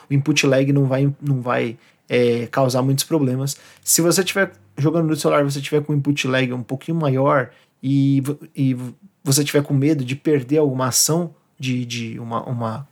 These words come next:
Quick Time Event, você pode ir lá na acessibilidade do jogo e desligar, né? Fazer com que ela fique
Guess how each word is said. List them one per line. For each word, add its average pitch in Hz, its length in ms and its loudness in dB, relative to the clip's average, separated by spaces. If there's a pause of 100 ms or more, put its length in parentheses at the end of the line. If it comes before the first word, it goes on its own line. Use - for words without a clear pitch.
Quick 139 160 0
Time 131 200 0
Event, 156 320 -2 (300)
você - 140 0
pode 175 220 0
ir 175 40 2
lá 175 80 4
na 170 80 2
acessibilidade 165 600 0
do 156 120 0
jogo 151 200 2
e 160 40 2
desligar, 143 500 0 (280)
né? 127 120 -4
Fazer 131 300 -2
com 139 120 -12
que 139 100 -6
ela 139 140 2
fique 139 500 -6